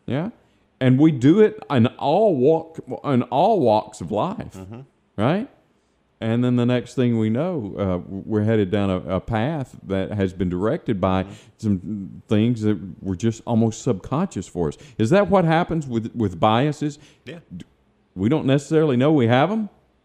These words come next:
Speaker 2: M-, and many times you don't.
Speaker 1: Mm. Don't necessarily know that you're making these
Speaker 2: Mm-hmm.
Speaker 1: decisions because of X
Speaker 2: Right.
Speaker 1: or because of, uh, of a recency bias or, or confirmation bias or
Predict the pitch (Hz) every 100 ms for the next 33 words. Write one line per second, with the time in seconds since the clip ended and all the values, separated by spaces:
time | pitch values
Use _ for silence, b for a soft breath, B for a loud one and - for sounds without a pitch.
0 | _ _ 95 104 117 117 - 113 113 139
1 | 139 139 139 87 78 87 73 69 - _
2 | _ _ - 95 113 82 62 _ _ _
3 | _ 107 143 147 151 165 147 135 127 139
4 | 143 143 143 123 127 143 135 139 131 117
5 | 139 139 131 101 104 131 120 98 85 82
6 | _ _ - 98 - - - _ 95 90
7 | 87 95 98 123 113 95 82 - b b
8 | 90 87 85 - 87 78 - b 98 98
9 | 127 127 127 87 - 95 76 90 87 82
10 | 80 62 71 82 78 B B - 87 -
11 | 131 127 123 117 117 110 87 85 80 78
12 | 92